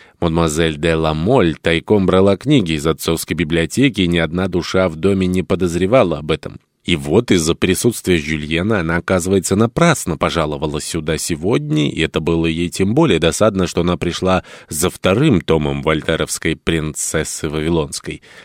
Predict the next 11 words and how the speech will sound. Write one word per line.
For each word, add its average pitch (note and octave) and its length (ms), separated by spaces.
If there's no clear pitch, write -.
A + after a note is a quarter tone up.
достойным D#2 580
пополнением D#2 500
монархического D#2+ 840
и D#2+ 280
высокорелигиозного F2 1080
воспитания, D2+ 800
составляющего D2+ 840
славу D2+ 400
монастыря D2+ 560
Сердца - 540
Иисусова. - 520